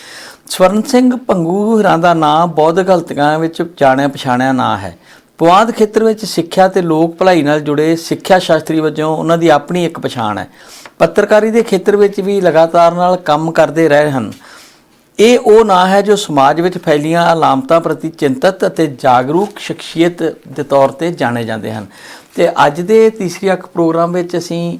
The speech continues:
ਉਹਨਾਂ ਦਾ, ਸਰਦਾਰ ਸਵਰਨ ਸਿੰਘ ਭੰਗੂ ਹੋਰਾਂ ਦਾ ਲਿਖਿਆ ਮਿਡਲ ਰੱਜੀਆਂ ਰੂਹਾਂ ਤੁਹਾਡੇ ਲਈ ਪੇਸ਼ ਕਰ ਰਹੇ ਹਾਂ। ਭੰਗੂ ਸਾਹਿਬ ਕਹਿੰਦੇ ਹਨ ਕਿ ਮੈਂ ਆਪਣੇ ਦੋਸਤ ਕੋਲ ਅਜੇ ਬੈਠਾ ਹੀ ਸੀ ਕਿ ਜੇਬ ਵਿੱਚੋਂ ਮੋਬਾਈਲ ਨਾ ਮਿਲਿਆ।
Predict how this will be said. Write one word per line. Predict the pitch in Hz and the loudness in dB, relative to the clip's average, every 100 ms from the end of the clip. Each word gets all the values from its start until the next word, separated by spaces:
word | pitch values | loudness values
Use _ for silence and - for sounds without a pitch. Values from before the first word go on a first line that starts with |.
| - | -10
ਉਹਨਾਂ | 147 165 170 | -6 -2 0
ਦਾ, | 156 156 | 2 0
ਸਰਦਾਰ | 156 - - 139 | -2 -10 -4 -4
ਸਵਰਨ | 139 143 139 | -4 -6 -6
ਸਿੰਘ | 135 151 151 | -6 -10 -8
ਭੰਗੂ | 147 131 139 | -6 -4 0
ਹੋਰਾਂ | 175 151 | 0 2
ਦਾ | 143 143 | 0 0
ਲਿਖਿਆ | 139 127 123 147 | 0 -4 -2 -2
ਮਿਡਲ | 135 131 135 160 151 165 - - - - | 0 0 2 2 0 -8 -20 -20 -18 -4
ਰੱਜੀਆਂ | 139 151 156 185 185 | -2 0 -2 2 2
ਰੂਹਾਂ | 160 160 175 180 165 175 _ _ _ - | 2 0 0 0 -2 -8 _ _ _ -4
ਤੁਹਾਡੇ | 151 127 | -2 -2
ਲਈ | 127 151 | -2 -4
ਪੇਸ਼ | 170 151 135 | 0 0 0
ਕਰ | - 120 | 0 -2
ਰਹੇ | 107 104 | 0 -6
ਹਾਂ। | 104 - _ - - - _ _ - | -10 -18 _ -16 -16 -18 _ _ -4
ਭੰਗੂ | 170 175 | 0 2
ਸਾਹਿਬ | 214 214 | 2 2
ਕਹਿੰਦੇ | 220 220 240 | 0 2 2
ਹਨ | 233 | 2
ਕਿ | 240 | 2
ਮੈਂ | 208 | 2
ਆਪਣੇ | 196 208 | 2 0
ਦੋਸਤ | 208 160 160 160 | 0 2 0 0
ਕੋਲ | - 208 | 2 2
ਅਜੇ | 202 | 2
ਬੈਠਾ | 190 139 143 139 196 | 0 0 -2 0 2
ਹੀ | 214 | 2
ਸੀ | 185 185 190 | 0 -4 0
ਕਿ | 202 | 0
ਜੇਬ | 160 156 185 190 | 2 2 2 0
ਵਿੱਚੋਂ | 185 185 | -2 -2
ਮੋਬਾਈਲ | 185 160 135 139 156 | 0 2 2 2 2
ਨਾ | 151 143 | 0 0
ਮਿਲਿਆ। | 135 131 107 | 0 -2 -4